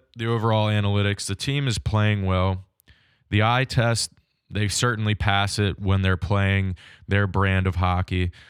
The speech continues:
So there's a lot to be excited about. When you look up and down the lineup, you talk about what might be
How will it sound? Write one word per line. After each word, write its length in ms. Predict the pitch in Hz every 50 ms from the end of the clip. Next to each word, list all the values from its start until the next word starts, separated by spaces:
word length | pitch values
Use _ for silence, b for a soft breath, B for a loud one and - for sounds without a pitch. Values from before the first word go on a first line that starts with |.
| B B
So 160 | B - 120 123
there's 200 | 131 147 139 151
a 40 |
lot 260 | 143 143 139 139 135 -
to 60 | 131
be 200 | 107 127 123 117
excited 460 | 113 - - - 107 113 104 98 85
about. 360 | 82 80 80 76 65 60 - _ _ _ _ _ _ _ _ _ _ _ _ _ _ _ _ _ _ -
When 140 | 117 117 120
you 120 | 120 113
look 220 | 113 127 127 - -
up 200 | 120 117 - -
and 100 | 113 107
down 400 | 104 107 104 107 107 104 104 - -
the 140 | - 101 101
lineup, 760 | 95 98 98 98 98 101 101 98 98 95 98 - - - - - _ _ _ _ _ _ _ _ _ _ _ _ _ _ _
you 80 | - 101
talk 320 | - - 113 110 110 -
about 480 | 110 90 104 104 104 104 104 92 - -
what 260 | 107 101 107 107 98
might 320 | 107 104 104 104 98 87
be 440 | 90 104 107 107 104 107 104 101 104